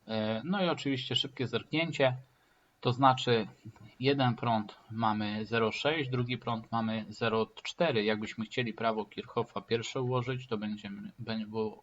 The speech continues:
by ono tak wyglądało, czyli suma prądów wpływających równa się sumie prądów wypływających,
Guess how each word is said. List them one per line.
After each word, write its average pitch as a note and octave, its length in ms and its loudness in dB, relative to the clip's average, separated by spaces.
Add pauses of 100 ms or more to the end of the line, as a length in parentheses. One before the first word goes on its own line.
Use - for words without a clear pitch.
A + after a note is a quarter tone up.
(120)
by B2+ 340 -2 (220)
ono A#2 260 -2
tak A2 280 4
wyglądało, A2 580 6
czyli G2+ 220 -8
suma G#2+ 260 -4
prądów A2 340 -2
wpływających D3+ 640 4
równa G#2 240 -2
się G#2+ 120 -10
sumie A2+ 240 -4
prądów B2+ 340 2
wypływających, C3+ 720 2